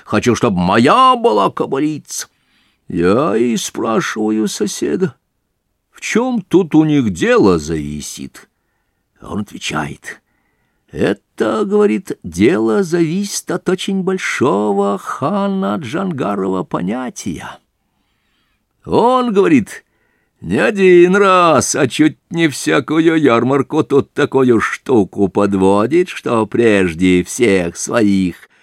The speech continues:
обыкновенных коней, коих пригонит сюда, распродаст». А потом, в последний день, михарь его знает откуда,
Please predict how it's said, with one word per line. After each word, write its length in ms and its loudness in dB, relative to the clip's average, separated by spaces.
обыкновенных 1160 4
коней, 500 2
коих 300 2
пригонит 680 2
сюда, 440 0
распродаст». 1200 -6
А 220 -2
потом, 840 -2
в 160 -20
последний 920 -2
день, 240 0
михарь 720 0
его 400 0
знает 400 -2
откуда, 420 -2